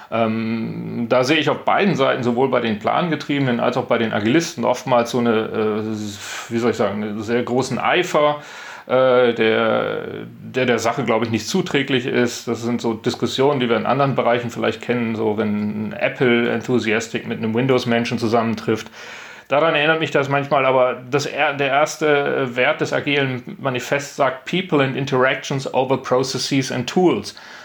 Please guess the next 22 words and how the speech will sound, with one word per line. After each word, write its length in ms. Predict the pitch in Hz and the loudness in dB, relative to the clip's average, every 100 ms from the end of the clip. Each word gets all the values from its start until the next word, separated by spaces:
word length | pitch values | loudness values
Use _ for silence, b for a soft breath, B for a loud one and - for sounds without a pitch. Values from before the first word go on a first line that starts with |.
| B | B
Also 180 | 123 120 | -4 0
wir 100 | 139 | 4
müssen, 320 | 165 185 147 | 4 2 0
glaub 200 | 131 151 | 2 4
ich, 80 | 160 | 2
die 160 | 139 151 | -2 0
Dinge 260 | 165 170 | 2 2
so 480 | 110 123 160 196 - | 2 0 2 0 -2
anbringen, 640 | - 143 202 165 180 175 143 | -2 0 2 2 0 2 0
dass 240 | 143 - | 0 -2
die 100 | 139 | -2
Menschen 540 | 139 135 160 196 175 | 0 2 0 0 0
was 180 | 147 143 | 0 0
damit 220 | 143 139 | 0 0
anfangen 520 | - 156 165 147 127 117 | 2 0 0 0 0 -2
können. 320 | 110 107 120 | -2 -2 -2
Und 120 | 117 | -4
es 100 | 113 | 0
sollte 220 | 127 139 | 2 2
von 160 | 139 117 | 0 0
Anfang 300 | 139 139 135 | 0 0 0
an 200 | 123 | -2